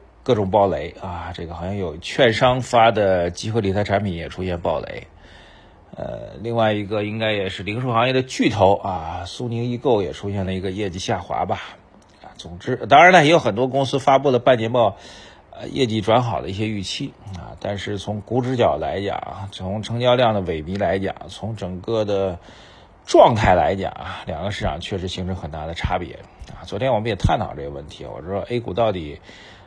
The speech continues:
美国大涨，A 股到底跟还是不跟啊？这个诚如我们公众号财经马红漫各位留言一样啊，这 A 股确实没跟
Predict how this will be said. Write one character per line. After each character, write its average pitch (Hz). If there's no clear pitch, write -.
美 87
国 95
大 113
涨， -
A 123
股 101
到 98
底 92
跟 127
还 107
是 104
不 101
跟 117
啊？ 87
这 -
个 -
诚 151
如 147
我 95
们 104
公 127
众 127
号 123
财 98
经 117
马 80
红 95
漫 104
各 107
位 98
留 95
言 101
一 101
样 110
啊， 71
这 87
A 101
股 90
确 98
实 90
没 82
跟 87